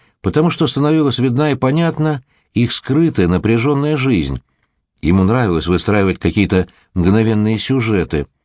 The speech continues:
то ли символические, то ли игровые, и менять их прежде, чем они успевали ему надоесть. Например, он шёл навстречу прохожему,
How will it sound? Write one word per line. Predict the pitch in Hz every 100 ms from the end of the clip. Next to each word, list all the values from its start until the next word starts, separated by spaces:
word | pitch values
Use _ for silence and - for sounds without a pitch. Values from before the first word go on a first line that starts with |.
| _ _
то | -
ли | 180
символические, | - - 82 82 92 147 - 117 - 76
то | 90
ли | 80 82
игровые, | 76 95 101 139 156 131 - _ _ _ _
и | 131
менять | 160 165 120 95 92
их | 87
прежде, | 107 147 139 87 73 - _ _ -
чем | - 92
они | 92 98
успевали | 87 95 95 95
ему | 92 92
надоесть. | 92 113 107 73 - - _ _ _ _ _ _ -
Например, | 80 - 87 101 95 - _ _ _ _
он | 107 135
шёл | - 175
навстречу | 160 123 151 143 151
прохожему, | 156 156 - 113 78 80 73